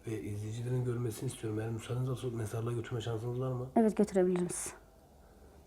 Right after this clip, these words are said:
Speaker 1: Arkadaşlar o zaman, e, videoyu kapatıyorum. Mezarlığa götürmesini istiyorum. Orada tekrar kamerayı kuracağım.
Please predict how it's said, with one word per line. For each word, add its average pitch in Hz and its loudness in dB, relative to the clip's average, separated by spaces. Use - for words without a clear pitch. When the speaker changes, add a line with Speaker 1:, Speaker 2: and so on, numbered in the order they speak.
Speaker 1:
Arkadaşlar 123 0
o 120 0
zaman, 131 2
e, 110 -4
videoyu 127 -2
kapatıyorum. 139 -2
Mezarlığa 123 0
götürmesini 139 -2
istiyorum. 123 -2
Orada 127 0
tekrar 131 -4
kamerayı 123 -4
kuracağım. 131 -2